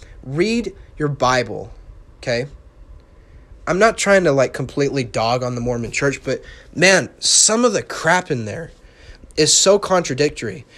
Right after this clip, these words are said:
They say, "Oh," this is the second portion of my podcast. It's like they say, "Oh, well, uh, uh, the three kingdoms, right? The Terrestrial, the Telestial, the Celestial,"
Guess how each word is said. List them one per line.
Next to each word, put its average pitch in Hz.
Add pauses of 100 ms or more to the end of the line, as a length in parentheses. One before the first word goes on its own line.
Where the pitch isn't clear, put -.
(120)
They 175
say, 165 (260)
"Oh," 175 (1000)
this 175
is 180
the 175
second 160
portion 147
of 135
my 117
podcast. 143
It's 120
like 131
they 143
say, 139
"Oh, 175
well, 139
uh, 131 (760)
uh, 113 (1120)
the 135
three 180
kingdoms, 139
right? 123
The 117
Terrestrial, 135
the 101
Telestial, 135
the 110
Celestial," 131